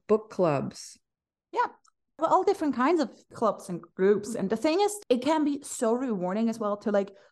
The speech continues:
Speaker 2: look specifically for the thing you want, like being in a memoir group. Like, this always makes me think I kinda wanna do a fan fiction group at least once.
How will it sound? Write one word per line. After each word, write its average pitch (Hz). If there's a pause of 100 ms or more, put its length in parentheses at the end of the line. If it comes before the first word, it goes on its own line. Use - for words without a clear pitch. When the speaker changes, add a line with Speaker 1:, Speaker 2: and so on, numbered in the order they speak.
(120)
Speaker 2:
look 208
specifically 220 (180)
for 202
the 190
thing 180
you 165
want, 160
like 190
being 240
in 220
a 214
memoir 226
group. -
Like, 240
this 302
always 247
makes 233
me 240
think 220
I 208
kinda 220
wanna 185
do 175 (200)
a 185
fan 180
fiction 202
group 226
at 170
least 185
once. 175